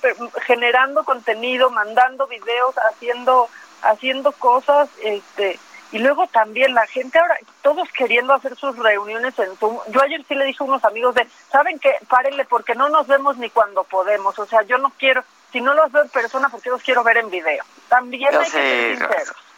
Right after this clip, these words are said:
Speaker 2: no, pues sí, no, a mí nadie me ha invitado a eso, la verdad.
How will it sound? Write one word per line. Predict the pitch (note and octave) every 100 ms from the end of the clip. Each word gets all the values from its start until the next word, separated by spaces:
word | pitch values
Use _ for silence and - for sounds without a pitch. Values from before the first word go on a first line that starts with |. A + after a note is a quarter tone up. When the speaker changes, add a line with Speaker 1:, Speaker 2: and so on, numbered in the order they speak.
| - - - - - -
Speaker 2:
no, | - G3 -
pues | F#3+ F#3
sí, | F#3+ F#3
no, | G3 B3
a |
mí | C4 D4
nadie | C#4+ A#3 G3+
me | F#3+
ha | F#3
invitado | E3+ C#3+ - C3+ A#2+
a | A2
eso, | G#2+ - F#2+
la | G2
verdad. | G2 G2+ G2+